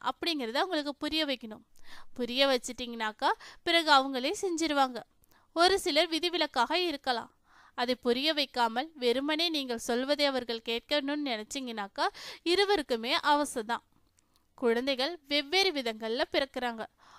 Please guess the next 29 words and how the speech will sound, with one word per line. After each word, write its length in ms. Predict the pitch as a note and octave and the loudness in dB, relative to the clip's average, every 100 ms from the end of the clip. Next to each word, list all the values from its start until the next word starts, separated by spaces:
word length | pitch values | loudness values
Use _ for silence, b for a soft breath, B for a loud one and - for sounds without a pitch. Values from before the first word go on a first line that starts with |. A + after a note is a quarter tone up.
| B | B
அஞ்சு 400 | - C4 D4+ F#4+ | 0 2 2 2
விரலும் 360 | C4 A3 B3 D#4 | 2 2 0 2
ஒரு 240 | B3 C#4 | 2 2
மாதிரி 380 | D4+ A#3+ A#3 C#4+ | 0 -2 -2 -4
இருக்கிறது 400 | B3+ - A#3 A3 | -6 -6 -8 -8
கிடையாது. 500 | - G#3 G#3 G3 F#3+ _ B B B | -8 -8 -6 -8 -10 _ B B B
ஒவ்வொரு 420 | C4+ D4 F#4+ G4+ | 0 2 2 2
குழந்தையும் 600 | - B3+ A3+ A3+ D4+ F4+ | 4 2 2 -2 -2 0
ஒரு 220 | C4 B3+ | 2 2
மாதிரி 360 | B3+ A3+ B3 C4+ | 2 0 0 -2
இருக்கு. 220 | A3+ - - | -4 -6 -20
நம்ம 260 | C4 A3+ A3 - | -12 -8 -8 -6
கையில 280 | A3 B3+ C#4+ | -4 -2 0
உள்ள 240 | C4+ A#3+ | 0 -2
விரல்களே 580 | G3+ G#3+ B3 A#3+ A#3 C#4 | -2 -4 -4 -4 -4 -2
வெவ்வேறு 400 | B3+ G#3 A#3+ B3 | -2 0 -2 -2
மாதிரி 340 | A#3 A#3 B3 | -2 -4 -2
இருக்கும் 320 | A#3+ G#3+ B3 A3 | -4 -6 -8 -6
பொழுது, 400 | G#3+ G#3+ C#4 F#4 B B B B B - | -4 -4 -6 -8 B B B B B -6
குழந்தைகள் 480 | - D#4+ F4 F#4 F4 | 2 4 2 0 0
வெவ்வேறு 360 | C4+ B3 C4 C4+ | 2 4 2 2
மாதிரி 240 | C4 C#4 | 2 0
இருப்ப-, 320 | C#4+ A#3+ A#3+ A3 | -2 -2 -2 0
பிறக்கிறதுல 580 | A#3 - A#3+ A3 A3 F#4+ - | -2 -2 -4 -4 -4 -6 0
தவறே 320 | C#4 A3+ A3+ | 0 0 -2
கிடையாது. 540 | A#3+ A3+ G#3 G3 G3+ - _ _ B B B | -4 -6 -6 -6 -10 -16 _ _ B B B
அவங்க 320 | - D4 F4+ | 6 6 6
கிட்ட 360 | F4 D#4+ D4+ G#4 | 0 -4 0 0
இருக்கிற 500 | F4+ D4 A#3+ A#3 B3+ | 0 -2 -4 -2 -2